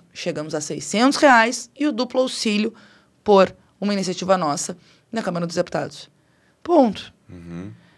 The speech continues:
Speaker 1: Então, é, é, é importante fazer esse preâmbulo, né? Porque eu, eu, enfim,
Speaker 2: O pessoal
Speaker 1: tem
Speaker 2: esquece, né?
Speaker 1: Não, é só o pessoal esquece, é que
Speaker 2: <laughs>
Speaker 1: e é normal o pessoal esquecer, né? Porque a vida
Speaker 2: É.
Speaker 1: tá dura, o pessoal tá trabalhando. Mas é que o Bolsonaro e essa turma do gabinete do ódio mente muito.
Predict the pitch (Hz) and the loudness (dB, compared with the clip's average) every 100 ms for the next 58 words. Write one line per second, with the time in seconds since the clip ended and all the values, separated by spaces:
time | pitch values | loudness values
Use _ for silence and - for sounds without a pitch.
0 | _ _ - - _ - 175 196 - - | _ _ -20 -20 _ 0 2 2 0 0
1 | 190 - 185 226 214 208 262 262 220 185 | 2 4 4 4 2 4 4 6 2 2
2 | 180 - 180 151 143 143 147 - 170 165 | 0 -2 0 0 0 -6 -10 -12 -6 -2
3 | 165 175 - 170 170 170 82 - - _ | -2 -2 -4 0 0 0 -2 -4 -8 _
4 | 76 - - - - - _ _ _ 107 | -10 -6 -8 -8 -16 -20 _ _ _ -2
5 | 90 135 135 - 123 160 139 110 113 349 | 2 2 2 0 0 0 0 -2 -2 -2
6 | 427 427 415 392 392 349 349 - 302 302 | -2 -2 -2 -2 -2 2 2 4 6 4
7 | - - 277 - - - 302 311 370 370 | 2 -2 -4 -6 -16 2 4 4 4 6
8 | 370 370 - 240 - - - - - 165 | 6 6 6 4 2 -6 -6 -10 4 6
9 | 170 254 - 160 165 220 233 185 170 202 | 8 6 8 6 6 4 6 4 2 -2
10 | - 208 196 175 160 147 - - - 196 | 0 2 6 6 4 0 -6 -20 -6 0
11 | 190 196 202 226 196 - 190 175 185 208 | 0 2 0 -2 -2 -4 -2 4 4 4
12 | 196 - 180 - 208 208 180 170 170 180 | -2 -2 -6 -2 0 2 0 0 -2 -4
13 | - 170 185 185 190 202 208 180 143 - | 0 0 0 -4 -6 -8 -6 -6 -8 -14